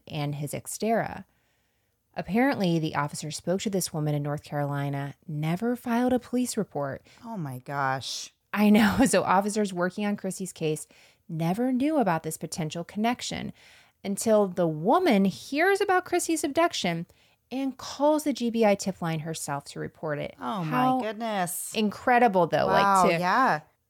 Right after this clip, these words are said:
Speaker 1: to think to, like, "Oh my gosh, they don't know about me. I've gotta make this known because this could be connected." Thank goodness for this woman. So then there's an investigation, of course, into why this officer in this case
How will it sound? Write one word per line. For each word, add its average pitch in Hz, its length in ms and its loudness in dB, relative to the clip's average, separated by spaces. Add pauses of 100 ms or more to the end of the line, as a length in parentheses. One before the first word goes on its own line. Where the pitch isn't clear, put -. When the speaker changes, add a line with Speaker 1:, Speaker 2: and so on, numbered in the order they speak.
Speaker 1:
to 180 280 4 (100)
think 202 300 2
to, 190 220 2
like, 165 260 4
"Oh 170 100 0
my 208 140 6
gosh, 247 240 2
they 190 180 2
don't 233 220 4
know 160 300 6
about 240 320 4
me. 156 180 2
I've 165 220 2
gotta 233 240 4
make 180 240 4
this 175 240 0
known 233 240 4
because 170 380 -2
this 156 160 -6
could 160 160 -6
be 156 120 -6
connected." 151 580 -6
Thank 202 280 0
goodness 214 340 4
for 151 140 -2
this - 220 -8
woman. 202 340 2 (580)
So - 140 -8
then 247 220 4
there's 349 200 4
an 214 100 4
investigation, 165 640 2
of 156 100 -6
course, 160 260 2
into 165 180 0
why 160 240 4
this 156 220 -4
officer 160 420 -4
in 151 60 -2
this 151 160 -4
case - 380 -10